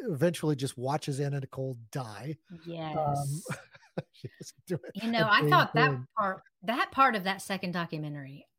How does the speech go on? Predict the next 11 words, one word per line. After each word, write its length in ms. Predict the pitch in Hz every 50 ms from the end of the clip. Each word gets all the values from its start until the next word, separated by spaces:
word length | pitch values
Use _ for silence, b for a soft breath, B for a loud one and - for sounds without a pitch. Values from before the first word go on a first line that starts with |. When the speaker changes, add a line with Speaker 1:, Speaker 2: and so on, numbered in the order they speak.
| - -
Speaker 2:
was 240 | 277 185 190 180 175
so 260 | - - - 220 220
strange 680 | 226 226 - - - 208 190 180 165 156 156 151 - -
because 600 | - 175 - - 185 175 170 170 170 170 - - B B B B B B B B B B _ -
if 140 | 220 214 - - - -
this 280 | 196 311 320 - -
woman 240 | 330 311 285 262 220
is 140 | 196 190 190
a 60 | 180
trained 760 | - - - - - 226 233 233 233 240 254 254 247 233 - -
nurse, 1000 | 190 165 156 151 147 156 170 180 185 156 139 - - - - - - - - -